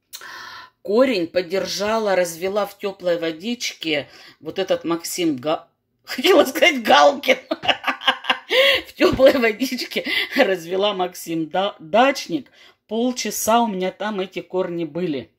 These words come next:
Потом я просушила их, э, полотенчиком и ещё дала даже чуть-чуть полежать на солнышке. Солнышко у нас, ого-го, градусов тридцать пять сегодня.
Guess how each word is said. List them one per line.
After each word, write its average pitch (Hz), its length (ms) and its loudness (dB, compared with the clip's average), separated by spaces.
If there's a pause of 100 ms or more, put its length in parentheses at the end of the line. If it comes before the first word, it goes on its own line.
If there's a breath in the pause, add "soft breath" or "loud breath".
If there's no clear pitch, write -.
(460 loud breath)
Потом 226 400 0
я 226 140 0
просушила 226 1080 0
их, 170 200 0 (580 loud breath)
э, 165 240 -2
полотенчиком 220 1300 -2 (400 loud breath)
и 208 100 -8
ещё 208 200 -2
дала 226 240 2
даже 208 240 -2
чуть-чуть - 580 -6
полежать 196 540 0
на 175 140 -6
солнышке. 165 760 -2 (240 loud breath)
Солнышко 185 560 -4
у 170 80 2
нас, 165 240 -2
ого-го, 170 720 2
градусов 160 640 -8 (380 soft breath)
тридцать 233 640 0
пять 269 360 2
сегодня. 139 800 -4